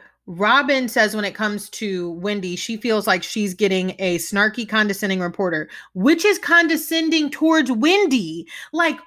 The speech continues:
what? What? It is baffling to me how the Green-Eyed Bandits will swear that somebody is being condescending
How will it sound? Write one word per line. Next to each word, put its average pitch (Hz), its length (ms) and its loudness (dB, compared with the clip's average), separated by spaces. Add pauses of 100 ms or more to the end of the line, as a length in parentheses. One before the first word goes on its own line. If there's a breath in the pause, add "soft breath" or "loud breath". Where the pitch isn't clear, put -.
(140)
what? 392 880 0 (1160)
What? 359 920 0 (1600 loud breath)
It 508 260 4
is 269 80 -2
baffling 254 680 0
to 285 100 -4
me 208 280 -8 (180 loud breath)
how 269 140 0
the 254 80 -4
Green-Eyed 247 460 -4
Bandits 220 380 -6 (180 loud breath)
will 226 180 -4
swear 254 380 2
that 262 160 2
somebody 240 360 0
is 220 100 -4
being 214 260 -6
condescending 202 760 -4